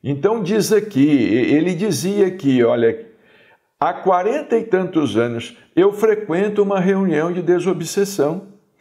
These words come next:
uma vez por semana, em que os espíritos dos mais infelizes se comunicam por meu intermédio.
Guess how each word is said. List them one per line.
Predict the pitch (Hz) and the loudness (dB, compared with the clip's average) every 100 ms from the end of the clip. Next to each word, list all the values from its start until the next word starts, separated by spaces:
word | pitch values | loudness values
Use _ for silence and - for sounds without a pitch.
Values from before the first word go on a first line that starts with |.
| _ _ - | _ _ -4
uma | 180 202 | 0 0
vez | 143 170 202 202 | 2 2 2 0
por | - 196 | -6 -6
semana, | - 214 196 190 170 131 - - _ _ - | -2 -2 0 0 0 -4 -8 -20 _ _ -2
em | 165 185 | -2 -2
que | 190 | 0
os | 180 147 | 0 2
espíritos | 151 139 - - 190 220 208 214 135 | 0 -2 -8 -2 0 0 -2 -2 0
dos | 120 120 | 0 -2
mais | 110 131 214 226 208 | -2 0 0 0 -2
infelizes | 185 185 165 151 117 113 104 104 - - _ _ - | -4 -2 0 2 0 -2 -4 -10 -14 -20 _ _ -8
se | - 156 | -2 0
comunicam | 175 160 147 135 143 143 123 | 0 -2 -2 0 0 0 -4
por | 123 113 | -4 -2
meu | 113 113 | 0 -2
intermédio. | 113 110 104 101 87 82 87 90 98 | -4 -2 -2 -2 -6 -8 -10 -12 -16